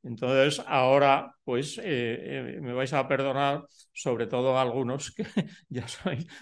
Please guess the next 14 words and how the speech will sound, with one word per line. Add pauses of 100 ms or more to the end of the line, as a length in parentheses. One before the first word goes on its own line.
(140)
porque
me
parece
imprescindible, (400)
eh,
darnos
cuenta
qué
lugar
ocupa
esa
noción
de
propiedad